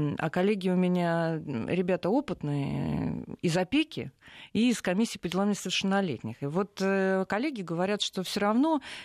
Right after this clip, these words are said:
не надо, м, характеризовать, что законный представитель, например, папа забрал ребенка, да, увез его и пять лет не давал видеться с мамой.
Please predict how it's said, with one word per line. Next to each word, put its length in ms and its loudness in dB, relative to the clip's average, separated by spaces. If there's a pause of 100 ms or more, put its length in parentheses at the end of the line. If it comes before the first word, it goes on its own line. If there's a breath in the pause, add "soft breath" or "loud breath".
не 120 4
надо, 300 2
м, 800 -2
характеризовать, 680 0
что 240 -4
законный 400 0
представитель, 580 -2
например, 260 0
папа 260 0
забрал 420 0
ребенка, 580 0 (120)
да, 240 0 (280 loud breath)
увез 420 2
его 260 -8
и 220 2
пять 240 -2
лет 180 0
не 80 -2
давал 260 0
видеться 340 -4
с 120 -6
мамой. 360 -2